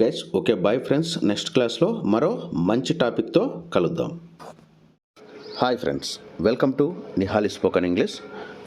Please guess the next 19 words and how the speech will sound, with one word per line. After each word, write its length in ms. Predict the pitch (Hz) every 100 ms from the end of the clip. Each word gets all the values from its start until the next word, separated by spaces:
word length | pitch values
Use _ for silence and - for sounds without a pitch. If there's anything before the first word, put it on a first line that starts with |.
| -
ఫ్రెండ్స్, 300 | 170 240 - - - 123
ఈ 0 | 190
వీడియోలో 320 | 180 113 95 85
మనం 180 | 90 120 92 120 - - - -
కొన్ని 200 | 160 202 175
ముఖ్యమైనటువంటి 840 | 156 147 185 180 170 156 143 143 147 117 127 - - -
తెలుగు 240 | 139 135 147
పదాలను 440 | 135 117 107 104 120 92 - - 127
ఇంగ్లీష్లో 360 | 156 175 - 131
ఎలా 120 | 117 117
చెప్పాలో 340 | 101 110 113 104 90 - -
తెలుసుకోబోతున్నాం. 640 | 95 - 101 92 - 170 - - - - - - 120
మీకు 140 | 120 135
తెలుసా 260 | 135 135 294 - - - - - - - - -
ఈ 40 | 170 202
పదాలను 440 | 143 135 131 135 123 104 - - - - -
ఇంగ్లీష్లో 400 | 117 135 139 143 101 101 - - 135
ఎలా 120 | 117 123
చెప్పాలి? 320 | 120 107